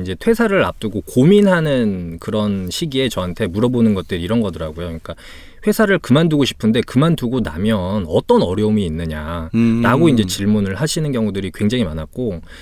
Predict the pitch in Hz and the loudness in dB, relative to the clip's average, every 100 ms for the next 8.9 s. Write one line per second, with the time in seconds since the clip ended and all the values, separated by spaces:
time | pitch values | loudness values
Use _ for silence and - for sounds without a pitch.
0 | - - - 151 143 175 190 196 185 185 | -20 -14 -2 0 2 2 4 2 2 2
1 | 185 185 180 170 139 147 170 160 90 76 | 2 2 2 0 0 0 2 2 2 -4
2 | - - - - 123 - 151 147 127 - | -16 -20 -20 -6 -6 0 2 2 0 -4
3 | - - - - - 104 104 104 104 - | -12 -20 -20 -20 -18 -12 -8 -8 -10 -12
4 | - - - - - - 160 202 185 170 | -20 -20 -20 -20 -2 2 6 6 4 2
5 | 160 131 101 139 196 233 190 120 127 131 | 2 0 2 4 8 8 6 4 2 2
6 | 131 170 170 156 143 90 104 143 185 185 | 2 0 2 0 0 0 2 4 2 2
7 | 170 160 151 135 110 - 104 139 117 92 | 0 -2 -2 -2 -2 -2 0 2 2 0
8 | 85 90 85 95 101 135 135 123 | -4 -4 -4 -2 -2 -2 0 -2